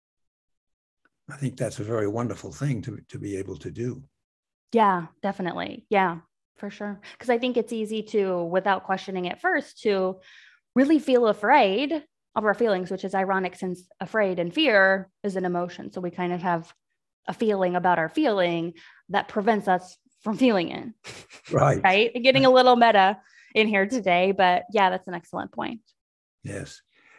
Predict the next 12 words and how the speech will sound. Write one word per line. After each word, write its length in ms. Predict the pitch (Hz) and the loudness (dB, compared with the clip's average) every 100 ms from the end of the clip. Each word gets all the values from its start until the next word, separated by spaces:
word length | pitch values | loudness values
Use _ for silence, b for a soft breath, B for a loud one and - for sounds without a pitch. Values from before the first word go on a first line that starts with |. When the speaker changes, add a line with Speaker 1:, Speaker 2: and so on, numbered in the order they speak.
| b - | b -4
Speaker 1:
I, 200 | 254 277 - - | -2 -2 -6 -6
one 220 | 320 269 | -2 0
thing 120 | 254 | 2
as 140 | 190 156 | 2 2
I'm 140 | 160 | 0
listening 400 | 185 190 185 165 | -2 -6 -4 -4
to 100 | 143 | -2
you 180 | 139 131 | -2 0
is 160 | 147 143 | -4 -2
I 100 | 143 | 0
wonder 400 | 143 165 156 151 | 0 0 0 0
if 240 | 143 143 | -2 -6